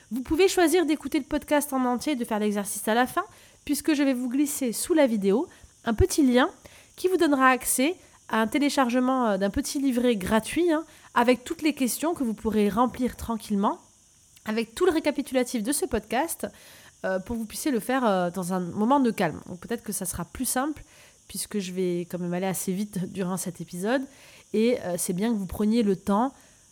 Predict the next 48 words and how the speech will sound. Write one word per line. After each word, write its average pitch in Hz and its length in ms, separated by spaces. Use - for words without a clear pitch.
de 185 120
vous 190 160
demander 208 460
vraiment 196 320
ce - 80
que - 80
vous 180 140
voulez. 170 240
Mais 277 260
on 247 100
va 294 120
quand 294 120
même 294 160
commencer, 247 720
euh, 180 380
à 190 100
se 220 100
centrer 240 340
sur 202 200
soi, - 340
ça 202 100
va 175 80
nous 185 120
faire 254 180
du 196 120
bien, 175 360
en, 339 160
euh, 190 840
en 220 60
posant 247 260
la 247 120
main 233 160
sur 220 240
le, 180 280
sur 190 160
notre 185 160
poitrine, 269 480
sur 208 100
notre 185 300
cœur, 240 200
la 185 120
main 196 120
de 240 120
notre 190 320
choix, 233 260
en 208 100
respirant 233 480
profondément, 190 760